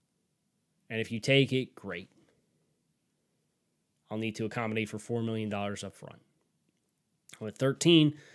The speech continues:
if you extend Connor Williams and you stuff more money in the front end, uh, I could see that cap landing around nine million dollars. Now, you could make the cap hit lower if you wanted to and kick more down the road. You could put a, do a four-year deal and put a void year on the back if you wanted to.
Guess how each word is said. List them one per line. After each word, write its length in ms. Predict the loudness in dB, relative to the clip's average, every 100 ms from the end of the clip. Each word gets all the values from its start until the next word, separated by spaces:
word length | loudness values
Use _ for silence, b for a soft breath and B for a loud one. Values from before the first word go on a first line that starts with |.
| B B -10
if 160 | 0
you 80 | 0
extend 340 | 4 8 8
Connor 240 | 8 6 8
Williams 320 | 8 8 6
and 100 | 4
you 60 | 4
stuff 400 | 4 6 6 6
more 160 | 6
money 220 | 6 6
in 60 | 4
the 60 | 2
front 360 | 0 2 4
end, 300 | 2 0 -4 -8 _ _ _ _ _ _ _ -18
uh, 180 | -14 -14 -4
I 120 | 0
could 120 | 2
see 120 | 4 8
that 180 | 8 6
cap 260 | 2 2
landing 440 | 2 2 4 2 2
around 320 | 2 0 0
nine 240 | 0 0
million 240 | 0 -2 -2
dollars. 300 | -2 -2 0
Now, 80 |
you 160 | 0 0
could 120 | 2
make 160 | 2 2
the 80 | 2
cap 260 | 4 4
hit 160 | 4 4
lower 220 | 6 6
if 140 | 4
you 80 | 0
wanted 220 | 0 -2
to 180 | 0 0
and 160 | 0 -2
kick 220 | -4 0
more 180 | 2 4
down 220 | 4 4
the 80 | 4
road. 300 | 4 2 -2 _ _ _ _ _
You 60 | -12
could 80 | -2
put 100 | 0
a, 220 | 0 -2
do 180 | 2 2
a 40 |
four-year 380 | 4 6 6 6
deal 220 | 8 6
and 140 | 6 4
put 120 | 4
a 60 | 6
void 220 | 6 4
year 120 | 2
on 60 | -4
the 80 |
back 200 | -4 -6
if 160 | -8 -10
you 120 | -6
wanted 260 | 0 0 0
to. 220 | -2 -4